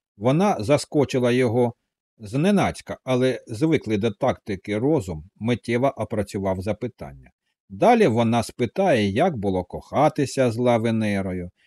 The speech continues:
Він не хотів ані чути таких запитань, ані відповідати на них. До старшої жінки він не відчував того кохання,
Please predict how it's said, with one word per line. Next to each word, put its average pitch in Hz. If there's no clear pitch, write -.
Він 180
не 208
хотів 139
ані 127
чути 190
таких 107
запитань, 101
ані 123
відповідати 147
на 76
них. 69
До 127
старшої 139
жінки 151
він 113
не 117
відчував 123
того 90
кохання, 80